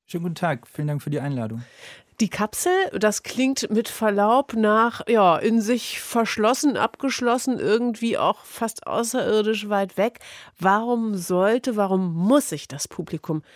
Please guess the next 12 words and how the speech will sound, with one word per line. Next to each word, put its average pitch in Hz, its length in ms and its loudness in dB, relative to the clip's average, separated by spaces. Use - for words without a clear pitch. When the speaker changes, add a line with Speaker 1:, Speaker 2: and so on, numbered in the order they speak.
Speaker 2:
dennoch 175 240 2
auf - 160 -10
den 156 220 -4
Weg 151 180 -4
machen 139 280 -6
ins - 180 -10
Akut? 143 480 -8
Was 190 160 2
ist 202 120 -4
das 185 120 -4
Besondere 160 540 0
an 156 260 -2